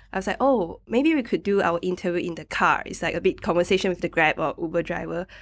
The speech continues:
So I recorded three interview, and from the three interview, I realized the different chemistry between people. So, like, my question to Daisy was, like, more,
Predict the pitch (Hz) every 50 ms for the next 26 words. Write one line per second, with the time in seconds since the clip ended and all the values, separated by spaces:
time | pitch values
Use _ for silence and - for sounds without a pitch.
0 | - - _ - - 214 202 190 190 233 220 240 233 - - - 233 233 208 190
1 | - - 185 165 170 196 240 - 233 220 226 233 233 247 247 - - 349 330 302
2 | 277 254 233 233 233 226 - - - 190 185 185 202 202 196 196 196 202 - -
3 | - 180 165 185 190 - 233 226 - 202 185 180 170 - - 175 165 - - -
4 | 170 165 - 156 156 - - 156 - - - - - - - - _ _ - -
5 | 220 214 202 190 190 202 208 226 247 - 233 214 226 - 240 208 - - 180 180
6 | 190 185 185 185 196 190 175 165 170 - - 165 165 185 185 180 180 185